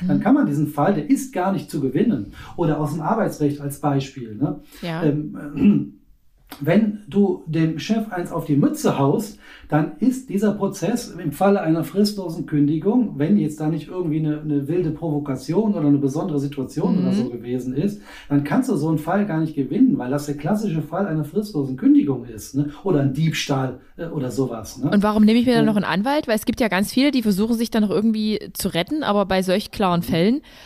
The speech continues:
Speaker 2: heißt es ja
Speaker 1: Ja.
Speaker 2: immer, der bessere Anwalt gewinnt, weil
Speaker 1: Mhm.
Speaker 2: Recht haben und Recht bekommen immer in Deutschland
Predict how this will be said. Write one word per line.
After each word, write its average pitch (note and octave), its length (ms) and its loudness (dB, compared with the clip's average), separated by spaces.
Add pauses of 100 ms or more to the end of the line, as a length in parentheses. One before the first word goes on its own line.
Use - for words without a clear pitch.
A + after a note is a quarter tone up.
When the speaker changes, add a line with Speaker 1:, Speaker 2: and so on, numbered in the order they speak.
(120)
Speaker 2:
heißt G3 220 0
es C4+ 100 -4
ja C4+ 100 4
Speaker 1:
Ja. - 60 2
Speaker 2:
immer, C4+ 180 2
der G3+ 140 0
bessere F#3 340 0
Anwalt G3 400 0
gewinnt, A3 420 0
weil G3+ 360 2 (260)
Speaker 1:
Mhm. - 60 -8
Speaker 2:
Recht - 420 -4
haben A#3+ 460 0
und G#3+ 360 4
Recht G3 220 -2
bekommen G3 400 2
immer C4 460 2
in G3 140 4
Deutschland F3+ 420 0